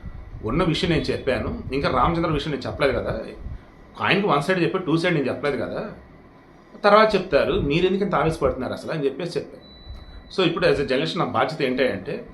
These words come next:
అసలు ఎందుకు ఈ మధ్య ఈ టీడీపీ వాళ్ళకి సంబంధించి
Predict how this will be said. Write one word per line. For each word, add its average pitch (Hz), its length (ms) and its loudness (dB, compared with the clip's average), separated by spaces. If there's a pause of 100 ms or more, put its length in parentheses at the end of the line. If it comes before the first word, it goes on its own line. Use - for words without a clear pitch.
(1000)
అసలు 170 200 4
ఎందుకు 220 720 2
ఈ 165 140 4
మధ్య 165 580 4 (1300)
ఈ 156 100 4
టీడీపీ 185 600 2
వాళ్ళకి 156 340 4
సంబంధించి 139 800 0